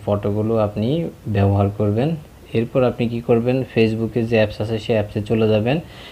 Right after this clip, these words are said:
অ্যাপসে চলে গেলে আপনি এখানে create করা যতগুলো page আছে সবগুলো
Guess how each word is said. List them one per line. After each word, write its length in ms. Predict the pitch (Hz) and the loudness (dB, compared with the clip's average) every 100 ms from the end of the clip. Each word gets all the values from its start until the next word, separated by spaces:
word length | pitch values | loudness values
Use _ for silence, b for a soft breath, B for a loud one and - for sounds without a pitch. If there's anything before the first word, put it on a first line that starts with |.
| B | B
অ্যাপসে 320 | - 104 104 117 | 0 0 0 0
চলে 280 | 127 120 | 4 4
গেলে 240 | 117 117 110 | 4 6 6
আপনি 340 | 104 104 113 | 4 2 -2
এখানে 460 | 104 110 110 110 110 | 0 0 0 2 0
create 360 | 110 110 104 | 0 0 0
করা 180 | - 110 | 0 0
যতগুলো 500 | 104 104 110 110 110 104 | 2 0 0 0 0 2
page 200 | 110 104 | 2 2
আছে 200 | 104 107 | 0 -2
সবগুলো 480 | - 107 104 113 | -2 -2 0 -2